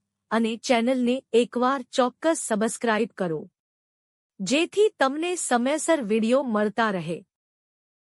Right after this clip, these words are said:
હવે તે ભાગ્યશાળી રાશિઓ વિશે જાણીએ, જેમના પર લક્ષ્મી માતાજીના આશીર્વાદથી બે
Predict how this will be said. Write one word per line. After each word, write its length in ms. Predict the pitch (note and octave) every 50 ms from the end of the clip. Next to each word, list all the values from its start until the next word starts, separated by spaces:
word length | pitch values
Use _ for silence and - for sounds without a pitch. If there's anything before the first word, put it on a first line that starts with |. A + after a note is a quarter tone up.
| _ _ -
હવે 240 | - D#4 E4 F#4 G#4 G#4
તે 240 | - - F4 F#4+
ભાગ્યશાળી 840 | F#4+ B3+ - A3 A#3+ C#4 B3 A3+ D#4 D#4+ - - D#4 C#4+ C#4+ D#4 D#4 C#4
રાશિઓ 460 | A3+ G#3 A3 A3 - - C4+ C4+ C4+
વિશે 400 | A3 F#3+ G#3+ G#3 - - A#3 A#3
જાણીએ, 560 | A3+ F#3 D#3+ G#3+ G3 G3+ A3 C4 C#4 D4 D4
જેમના 560 | B3+ G3 E3 A3 A3+ A#3 A#3 A#3+ A#3+ B3 B3+ C4
પર 260 | - - A#3+ B3 A#3+
લક્ષ્મી 560 | A3+ G#3 G3+ G3+ - - - - D#4 E4 F4
માતાજીના 840 | C#4 A3+ G3 G3 G#3 - B3 B3+ B3+ G3+ A3 B3 B3 B3+ C4+ C#4 - -
આશીર્વાદથી 920 | G3 G3+ G3+ - - C4+ B3 A3+ A#3+ A#3+ B3+ - _ - A#3+ B3 B3 - -
બે 180 | F#3+ F3+ A#3